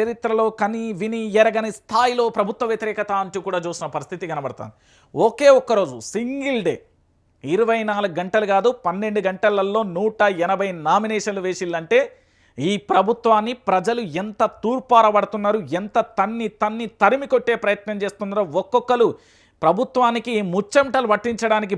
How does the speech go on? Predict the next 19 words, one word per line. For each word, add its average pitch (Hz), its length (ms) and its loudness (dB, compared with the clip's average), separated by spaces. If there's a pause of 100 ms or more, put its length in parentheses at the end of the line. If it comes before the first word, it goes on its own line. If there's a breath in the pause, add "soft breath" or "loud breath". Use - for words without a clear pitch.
(120)
బరిలో 226 340 10
దిగుతున్నారో 202 520 2
ఆలోచించరు. 135 560 0 (680)
నూట 214 380 0
ఎనభై 190 680 2 (340)
కే-, 208 180 4 (120)
నామినేషన్లు 170 640 0
ఒకే 214 200 -2
ఒక్కరోజు. 139 380 -6 (1300 soft breath)
అందులో 220 260 8
ఫార్మా 254 360 6
రైతులు 277 280 0
ఉన్నారు, 165 260 -4 (640)
ట్రిపుల్ 147 260 4
ఆర్ 254 160 10
రైతులు 269 280 2
ఉన్నారు, 165 280 -4 (500)
నిరుద్యోగులు 226 580 6
ఉన్నారు, 175 320 2